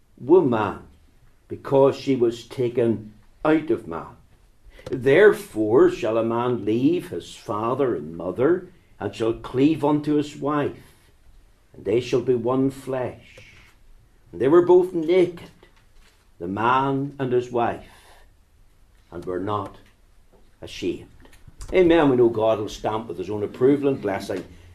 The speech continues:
this reading of the Holy Scriptures. Now, my text tonight is taken from Genesis chapter two, twenty-four, really a springboard text,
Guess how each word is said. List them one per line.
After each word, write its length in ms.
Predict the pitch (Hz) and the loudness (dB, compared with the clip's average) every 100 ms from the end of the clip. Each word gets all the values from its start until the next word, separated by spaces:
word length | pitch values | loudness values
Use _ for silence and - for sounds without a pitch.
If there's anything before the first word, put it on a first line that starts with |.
| - | -10
this 300 | 101 101 - | -6 -6 -4
reading 440 | 92 98 95 90 - - - | -2 0 -2 -4 -10 -14 -6
of 260 | 92 87 - 82 | -4 -4 -8 -10
the 80 | |
Holy 500 | 85 90 87 85 82 - - - - | -6 -4 0 0 -2 -12 -20 -20 -20
Scriptures. 920 | - - - - - - - - - - _ _ _ - - - - - | -20 -20 -6 -6 -6 -6 -6 -6 -20 -20 _ _ _ -20 -20 -20 -20 -10
Now, 120 | 127 | -2
my 120 | 151 | 0
text 500 | 147 - 254 - - | 0 -2 -2 -4 -8
tonight 380 | - 135 123 131 | -4 -2 -2 -2
is 220 | 107 - | -4 -6
taken 340 | - 165 139 117 | 0 0 0 -4
from 220 | 123 117 | -4 -4
Genesis 560 | 117 147 165 - 117 - | -2 2 2 0 -4 -6
chapter 440 | - 120 - 107 | -4 -4 -4 -10
two, 600 | - - 98 127 175 - - - - | -10 -6 -2 0 0 -4 -10 -20 -12
twenty-four, 1040 | 135 117 95 - - 92 85 104 147 - - - - | -8 -4 -6 -8 -10 -4 2 4 4 2 -8 -20 -10
really 300 | - 143 151 | 2 6 6
a 80 | 123 | 6
springboard 1200 | 110 - - - 175 185 131 107 107 107 101 - | 2 -4 -4 4 6 6 6 4 2 2 0 -4
text, 600 | - 98 113 - - - | -6 -4 -4 -6 -12 -14